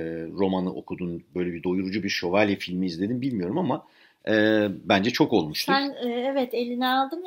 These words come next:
Speaker 2: ve bırakamadın günlerce bu kitabı.
Speaker 1: Evet, çok doyurucu. Şimdi bu hani Orta Dünya'da işte Frodo Baggins'i takip ederiz ya yani
Speaker 2: Hı
Speaker 1: o
Speaker 2: hı.
Speaker 1: Hobbit'i işte o yüzüğü taşır, bin bir zahmetli bilmem ne yani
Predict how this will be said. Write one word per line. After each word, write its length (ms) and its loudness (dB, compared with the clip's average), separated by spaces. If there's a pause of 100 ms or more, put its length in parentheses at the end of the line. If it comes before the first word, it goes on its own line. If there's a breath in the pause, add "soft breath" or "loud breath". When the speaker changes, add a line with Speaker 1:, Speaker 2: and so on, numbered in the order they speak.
Speaker 2:
ve 60 -6
bırakamadın 680 0
günlerce 520 -4
bu 60 -20
kitabı. 320 -4
Speaker 1:
Evet, 180 4
çok 280 4
doyurucu. 340 6
Şimdi 240 0
bu 200 6
hani 180 4
Orta 440 6
Dünya'da 1600 2
işte 360 -2
Frodo 420 4
Baggins'i 460 2
takip 340 2
ederiz 340 4
ya 80 4
yani 300 2
Speaker 2:
Hı 40 2
Speaker 1:
o 80 0
Speaker 2:
hı. 40 0
Speaker 1:
Hobbit'i 380 0
işte 220 -2
o 200 -2
yüzüğü 440 -4
taşır, 540 0
bin 240 -2
bir 100 2
zahmetli 560 0
bilmem 280 -2
ne 60 0
yani 120 -4